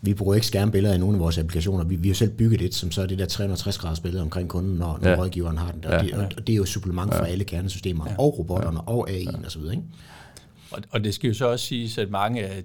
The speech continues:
Speaker 3: de her, kan vi sige, leverandører inden for kernesystemet, de er jo også hoppet med på den her bølge, og tænker også mere modulært, og, og tænker også meget mere i økosystem og så videre.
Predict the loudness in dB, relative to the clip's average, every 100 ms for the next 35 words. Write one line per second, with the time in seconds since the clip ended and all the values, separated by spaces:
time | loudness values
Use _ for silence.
0 | -6 -4 -2 -2 -4 -8 -8 -8 -6 -6
1 | -6 -4 -4 -2 -4 -4 -6 -4 -6 -8
2 | -8 -8 -6 -10 -6 -4 -4 0 4 6
3 | 6 4 -2 -2 -6 -8 -10 -8 -10 -10
4 | -10 -8 -6 -4 0 0 0 -2 0 2
5 | 2 0 -4 -6 -8 -6 -8 -8 -10 -12
6 | _ -20 -20 -4 -2 2 4 4 2 2
7 | 2 2 0 -2 -4 -2 -6 -6 -6 -6
8 | -4 -8 -8 -6 -6 -6